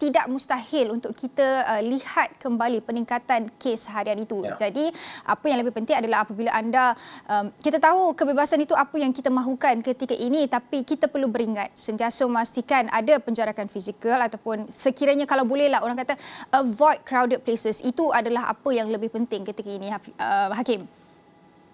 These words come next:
Speaker 2: <laughs> Ya, Sazwani, uh, kita sebab maklum,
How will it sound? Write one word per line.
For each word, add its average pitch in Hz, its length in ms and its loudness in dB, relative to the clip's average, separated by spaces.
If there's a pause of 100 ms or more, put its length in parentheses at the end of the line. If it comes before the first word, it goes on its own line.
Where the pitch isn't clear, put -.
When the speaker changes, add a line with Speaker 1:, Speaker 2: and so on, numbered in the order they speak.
(240)
Speaker 2:
<laughs> 143 160 0 (400)
Ya, 120 320 6
Sazwani, 131 560 2
uh, 135 240 6
kita 180 240 -2
sebab 156 240 0
maklum, 147 400 4